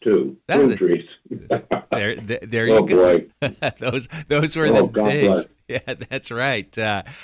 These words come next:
Speaker 2: well, here we are in, heading into the summer months, Saint Luke Productions. Uh, just kinda wanted to get an update from you. I know you always have a lot of things going on, performances,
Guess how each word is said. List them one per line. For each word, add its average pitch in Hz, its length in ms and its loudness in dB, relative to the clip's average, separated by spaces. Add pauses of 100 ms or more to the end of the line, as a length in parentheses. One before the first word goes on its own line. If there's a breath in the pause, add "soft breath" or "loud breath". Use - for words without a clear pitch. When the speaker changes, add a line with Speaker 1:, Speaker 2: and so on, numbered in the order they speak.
(320 loud breath)
Speaker 2:
well, 196 120 4
here 226 180 4
we 233 160 2
are 208 180 4
in, 202 160 0
heading 185 420 -2
into 196 180 0
the 180 100 0
summer 185 440 0
months, 175 420 0
Saint 170 220 -2
Luke 165 160 -2
Productions. 160 680 -2
Uh, 156 220 2
just 156 260 -6
kinda 349 200 0
wanted 294 280 0
to 254 60 -4
get 233 160 -2
an 226 100 0
update 226 460 0
from 123 340 0
you. 180 80 2
I 160 140 0
know 185 160 0
you 170 180 0
always 185 240 0
have 156 180 0
a 135 60 -2
lot 143 400 0
of 147 100 -4
things 151 340 -4
going 135 440 0
on, 147 380 -2
performances, 147 1120 -4